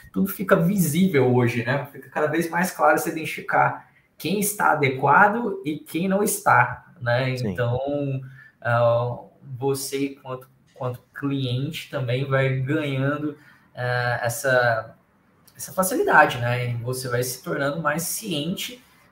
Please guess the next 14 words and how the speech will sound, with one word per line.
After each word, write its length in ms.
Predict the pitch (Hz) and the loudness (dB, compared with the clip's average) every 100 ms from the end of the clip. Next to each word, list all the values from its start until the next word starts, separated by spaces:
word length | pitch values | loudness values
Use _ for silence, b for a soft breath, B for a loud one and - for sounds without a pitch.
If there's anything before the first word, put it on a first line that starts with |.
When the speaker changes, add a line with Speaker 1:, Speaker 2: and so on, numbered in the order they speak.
| - | -4
Speaker 1:
da, 640 | 135 135 131 127 120 120 131 131 | 4 6 6 4 2 0 -6 -10
de 220 | - 135 | -8 -8
como 500 | 135 - 135 180 196 | -8 -4 -2 -2 -4
é 300 | - 127 131 | 0 4 6
o 140 | 156 180 | 4 0
perfil 360 | - 165 160 | -4 -6 -6
daquele, 500 | 143 156 - 139 147 | -8 -8 -8 -10 -8
daquela 300 | 131 131 139 | -4 -2 -2
página 440 | - 123 117 120 123 | 0 4 6 4 -2
que 100 | - | -6
você 220 | - - | -10 -8
tá 100 | 107 | -8
acessando, 540 | - - - 101 98 | -6 -6 -6 -8 -10
né? 220 | 98 110 | -8 -8